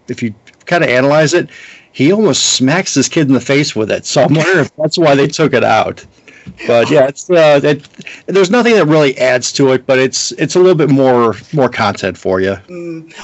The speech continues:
Speaker 2: Are there, are there also, like, other scenes? Like, for example,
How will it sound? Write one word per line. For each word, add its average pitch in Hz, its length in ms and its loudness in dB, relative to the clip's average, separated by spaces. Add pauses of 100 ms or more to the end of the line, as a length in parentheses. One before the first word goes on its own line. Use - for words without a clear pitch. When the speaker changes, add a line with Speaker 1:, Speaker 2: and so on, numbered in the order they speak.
Speaker 2:
Are 214 120 0
there, - 120 -2
are 214 160 0
there 214 140 0
also, 226 340 -2
like, 196 240 -2
other 190 220 -6
scenes? 185 520 -12
Like, 185 160 -10
for 180 140 -14
example, 165 600 -12